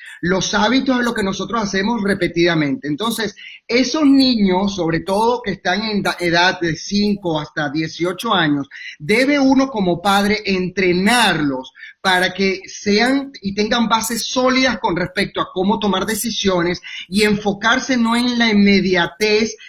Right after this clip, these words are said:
sino ir a largo plazo. Fíjate lo siguiente, y ya con esto cierro este, esta, esta pregunta que tú me tienes.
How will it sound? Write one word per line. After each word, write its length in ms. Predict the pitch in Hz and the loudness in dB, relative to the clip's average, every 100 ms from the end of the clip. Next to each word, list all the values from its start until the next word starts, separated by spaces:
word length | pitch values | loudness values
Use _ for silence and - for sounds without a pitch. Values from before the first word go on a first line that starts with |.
| - | -18
sino 400 | - 214 202 233 | -6 0 2 2
ir 160 | 220 | 2
a 80 | 185 | 2
largo 480 | 175 175 170 170 175 | 2 2 0 0 -2
plazo. 460 | 170 143 139 - - _ _ _ _ | -2 -4 -6 -10 -14 _ _ _ _
Fíjate 320 | - 339 330 262 | 0 0 2 0
lo 80 | 208 | -2
siguiente, 500 | 220 196 165 135 156 | -2 0 0 -2 -4
y 100 | 160 | -2
ya 160 | 196 | -2
con 180 | 214 240 | -2 -2
esto 200 | 226 240 | -2 -4
cierro 340 | - 226 226 | -4 -4 -4
este, 320 | 202 226 214 175 | -4 -4 -4 -6
esta, 220 | - 202 | -4 -4
esta 320 | 180 165 202 | -4 -4 -6
pregunta 340 | 208 175 170 196 | -2 -2 0 -2
que 120 | 175 | -2
tú 100 | 160 | 0
me 140 | 160 | -2
tienes. 420 | - - _ _ | -4 -12 _ _